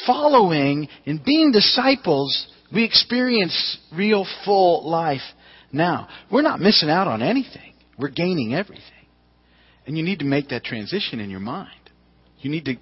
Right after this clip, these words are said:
get this straightened out because he's good. He's always good. He's only good. That's his nature. And so we ask ourselves then in this fourth thing, because at the end of Hebrews ten twenty-three, with that in mind, it says we're to hold unswervingly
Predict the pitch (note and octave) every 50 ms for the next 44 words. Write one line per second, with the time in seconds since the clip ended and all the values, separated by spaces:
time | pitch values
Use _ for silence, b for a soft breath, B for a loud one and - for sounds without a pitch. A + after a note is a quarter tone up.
0 | _ - A2 - - F3+ E3+ - C#3+ C3+ - - D3+ C#3 C3 A#2 A2 C3+ C#3 F3+
1 | - - _ _ - C#3 - D3 C3+ - - E3 - - G#3 B3 C4+ - - -
2 | B2 D3 D3 E3 G#3 A3+ G3+ E3 C3 - A#2 G2+ F#2+ A2 G#2+ C3+ E3 A#3+ C4 G#3
3 | - - - - - - _ _ b b b b b b b C3 C#3 - - B2
4 | G#2+ - B2 C#3+ E3+ - - - - _ _ _ _ _ _ _ _ _ _ _
5 | _ _ _ _ _ _ _ _ _ _ - - - F#3+ G3+ F#3 F3+ G3 G#3 -
6 | - G#3 F#3 - - D#3+ D3+ C3 D3 D3+ D3 D3 C#3+ B B B B B B B
7 | B - D3+ D#3+ D#3 D#3 - - A#3 B3+ C4 - - E3 C3 C3 D3 D3 - F#3+
8 | E3 F3+ F3 D#3+ F3+ F#3+ A3+ C4 B3 G#3+ F3+ A3+ A3+ G3 F#3+ - - G#3 F#3 F#3+
9 | F#3 - E3+ D#3 C#3+ C3 - - G#3+ A3 F3+ C3+ C#3 D#3 F3 F#3 F3+ D#3 C#3 C3
10 | C3 C#3 C3+ B B B B B - E3 D#3+ - G#3+ F#3 D#3 F#3+ G3 F#3+ F3+ D#3+
11 | C#3 F3 G3 G3 G3+ F#3+ F3+ E3+ E3 D#3 - - - - A3+ C4+ C#4 C4+ A3 F3+
12 | D3+ B2 A2+ G#2+ F#2 D#2 D#2 F2